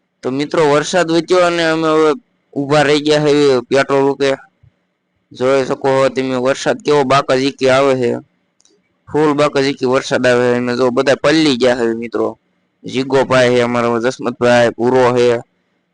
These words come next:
મિત્રો, આ મેહુલભાઈ ને અમે દીપકભાઈ ને હર્ષદભાઈ અમે બધા પલળી ગયા છે મિત્રો. તો મિત્રો, હવે આપણે આગળ વીડિયો નહીં ઉતારીએ. તો હવે આજનો વ્લોગ અહીં સુધી. તો મળીએ પછીના વ્લોગમાં હવે.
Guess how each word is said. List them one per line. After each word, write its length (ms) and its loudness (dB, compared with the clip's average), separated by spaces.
મિત્રો, 320 -4
આ 140 2
મેહુલભાઈ 680 2
ને 80 -2
અમે 140 -2
દીપકભાઈ 600 0
ને 120 -2
હર્ષદભાઈ 440 -2
અમે 120 0
બધા 360 2
પલળી 400 2
ગયા 160 0
છે 120 0
મિત્રો. 400 -6
તો 100 0
મિત્રો, 340 -2
હવે 200 4
આપણે 260 2
આગળ 340 2
વીડિયો 360 0
નહીં 200 -2
ઉતારીએ. 580 0
તો 100 -4
હવે 180 0
આજનો 440 2
વ્લોગ 180 2
અહીં 220 2
સુધી. 380 0
તો 180 2
મળીએ 680 0
પછીના 400 -2
વ્લોગમાં 560 0
હવે. 200 0